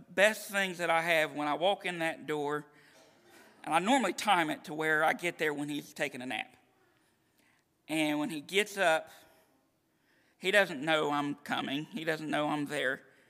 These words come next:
And so he'll be doing something, and then I'll walk into the room, and then that, l-, he just lights up. And that is the best feeling. Because I know,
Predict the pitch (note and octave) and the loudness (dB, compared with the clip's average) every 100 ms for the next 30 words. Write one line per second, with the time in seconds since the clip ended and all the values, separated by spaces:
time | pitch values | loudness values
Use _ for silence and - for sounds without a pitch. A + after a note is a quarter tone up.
0 | _ _ _ _ _ _ - D#3+ D#3 - | _ _ _ _ _ _ -6 -4 -4 -4
1 | D#3+ F#3 F#3+ F#3 F#3 F#3 F#3 - _ _ | -2 0 0 0 -2 -4 -10 -18 _ _
2 | _ _ _ _ _ - F#3 E3+ - E3+ | _ _ _ _ _ -2 0 0 0 -2
3 | - D#3+ D3 D3+ D#3 E3 E3 E3 D#3+ D#3 | -2 -8 -4 -2 2 2 4 0 0 -4
4 | D3+ C3 D3 D3+ C#3+ - - _ _ _ | -4 -6 -4 -2 -2 -6 -12 _ _ _
5 | _ _ - D3 D3 C#3+ D3 D#3+ - - | _ _ -6 -4 -2 0 2 2 -2 -18
6 | - _ _ _ _ G#2 F3+ F3 - - | -20 _ _ _ _ -12 -6 -6 -8 -10
7 | D#4+ F3+ E3+ E3 D#3 D3+ D3 - - - | -10 -4 -6 -6 0 0 0 -6 -10 -12
8 | - _ _ _ _ _ _ _ D#3 D#3+ | -20 _ _ _ _ _ _ _ 0 2
9 | E3 E3 C#3+ - C#3 D#3+ - F3+ F3+ C#3 | 2 2 -6 0 2 2 -2 -2 0 -2
10 | C#3+ - _ _ _ _ _ _ _ _ | -6 -12 _ _ _ _ _ _ _ _
11 | _ _ _ _ _ _ _ _ _ _ | _ _ _ _ _ _ _ _ _ _
12 | _ _ _ _ _ _ _ _ _ - | _ _ _ _ _ _ _ _ _ -10
13 | D#3+ - F3 F3 F#3+ F#3 F#3+ G#3 G#3 F3 | -8 2 4 6 6 4 4 2 2 0
14 | F3 | -4